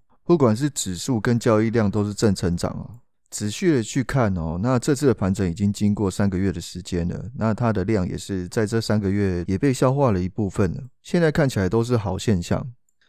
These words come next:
但你知道吗？那每次上班的时候看到捷运站车上那么多人滑手机都在看盘哦，那你自己也会紧张起来。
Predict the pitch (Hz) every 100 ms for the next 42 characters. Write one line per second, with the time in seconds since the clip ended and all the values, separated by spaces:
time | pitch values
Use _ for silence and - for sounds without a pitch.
0 | _ 147 143 104 113 127 101 85 87 120
1 | 107 92 123 120 127 107 104 87 101 98
2 | 113 110 - 90 98 - 90 85 - -
3 | 110 127 113 113 98 101 98 87 95 95
4 | 85 87 95 98 98 98 101 90 95 127
5 | 104 101 104 92 - 101 87 98 - -
6 | - 98 - -